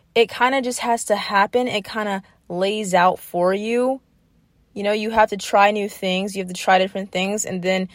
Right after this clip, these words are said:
when you hit, you know, the green buzz button, you're like, "Aha, that's it. That's what I was missing." Because when you force something, it's not always gonna be the best result, you know? It's like, it's like when you try to microwave something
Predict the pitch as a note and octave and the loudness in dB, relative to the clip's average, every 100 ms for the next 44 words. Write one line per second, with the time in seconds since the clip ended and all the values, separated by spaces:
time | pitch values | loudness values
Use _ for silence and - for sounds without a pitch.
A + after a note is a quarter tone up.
0 | - _ F#3+ F3+ F3 - B3+ C#4 _ - | -16 _ -6 -4 -4 6 6 6 _ -6
1 | F#3 E3 E3 _ _ D3+ E3 G3 A3 B3 | -2 -2 -2 _ _ -8 -2 0 6 8
2 | C#4+ A#3+ G#3+ F#3 F#3+ F#3 F3 E3+ - D#3 | 8 8 4 4 2 4 4 2 -6 -8
3 | - C4+ C4 A#3+ - _ - D#3 E3 F3 | 2 6 8 6 2 _ -10 0 0 0
4 | - A3+ G#3 _ _ E3 E3+ - F3+ F#3+ | 2 0 0 _ _ -2 -2 0 4 4
5 | G3+ G#3 A#3 B3 - F#3+ F#3 F#3+ - - | 2 0 0 0 -2 -4 -4 -8 -14 -20
6 | - A#3 A3 A3 G#3+ - E4+ G4 F#4+ C#4 | -4 -2 0 -2 -4 0 4 4 4 2
7 | A#3+ B3 G3 G3 G3+ _ _ - A#3 - | 0 -2 -4 -4 -8 _ _ -4 -2 2
8 | D#4 E4+ E4+ E4 D4 D4 C#4+ C#4+ A#3 A3+ | 6 8 8 6 4 2 2 0 6 6
9 | B3 - G#3 F#3 G3 - - F#3 F#3 G#3 | 6 2 -2 2 2 2 -4 -4 -2 -4
10 | A#3 _ _ - A#3+ - C4 B3 - _ | -6 _ _ -4 -2 4 4 4 0 _
11 | _ _ _ _ _ _ _ _ _ _ | _ _ _ _ _ _ _ _ _ _
12 | _ - _ _ _ _ _ _ _ - | _ -18 _ _ _ _ _ _ _ 0
13 | C#4 F#4 F4+ F4 E4 D#4+ C#4 B3 A3 A3 | 2 2 0 -2 -2 2 4 4 4 2
14 | A#3+ A3+ A3 G#3+ G3+ - G#3+ A3 A3+ A3+ | 2 2 4 2 0 -2 -2 -2 -4 -2
15 | A3+ A#3+ | -4 -6